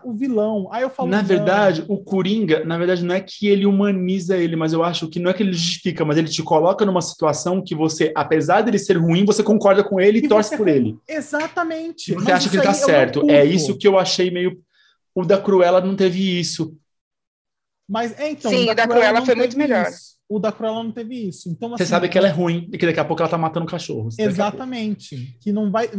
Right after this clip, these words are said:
Speaker 1: é um caminho sem volta. Então, assim, eu, eu acho que o da Cruella é sensacional. Quem puder, né, pagar, quem tiver a condição, que, né, enfim, assistam
Speaker 2: Nos
Speaker 1: quem
Speaker 2: empolgamos um pouquinho, né?
Speaker 1: puder. É, nos empolgamos, eu acho que sim.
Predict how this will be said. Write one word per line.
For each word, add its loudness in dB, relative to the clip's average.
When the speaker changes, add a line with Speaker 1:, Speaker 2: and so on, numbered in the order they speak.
Speaker 1:
é -10
um -4
caminho -4
sem -6
volta. -4
Então, -6
assim, -8
eu, -6
eu -4
acho -6
que -12
o -4
da -4
Cruella -4
é -6
sensacional. -12
Quem -6
puder, -4
né, -4
pagar, -4
quem -8
tiver -6
a -6
condição, -8
que, -12
né, -6
enfim, -10
assistam -8
Speaker 2:
Nos 2
Speaker 1:
quem 8
Speaker 2:
empolgamos 6
um 2
pouquinho, -2
né? -4
Speaker 1:
puder. -12
É, -6
nos -6
empolgamos, -6
eu -6
acho -14
que -20
sim. -12